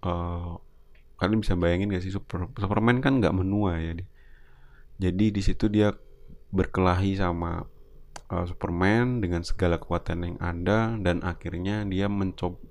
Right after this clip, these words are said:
men-, pada akhirnya memang si Clark Kent ini terluka sih, karena akhirnya si Batman nge-, ngajak Green Arrow kalau nggak salah untuk nembakin panah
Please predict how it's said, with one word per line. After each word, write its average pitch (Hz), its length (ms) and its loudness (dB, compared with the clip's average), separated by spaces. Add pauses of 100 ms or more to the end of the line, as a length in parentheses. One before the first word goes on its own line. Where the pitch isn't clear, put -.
(1160)
men-, 95 240 -4 (400)
pada 95 240 4
akhirnya 127 320 4
memang 120 240 0
si 117 160 -2
Clark 110 400 -2
Kent 120 160 0
ini 139 160 -2
terluka 120 560 -2
sih, 87 160 -8 (680)
karena 98 400 0
akhirnya 98 480 -2
si 90 220 -4
Batman 95 560 -2 (100)
nge-, 95 400 -4
ngajak 90 400 -2
Green 92 240 2
Arrow 95 320 0
kalau 90 160 -4
nggak 87 160 -6
salah 92 400 -6
untuk 90 400 -6 (260)
nembakin 90 640 0
panah 90 540 -4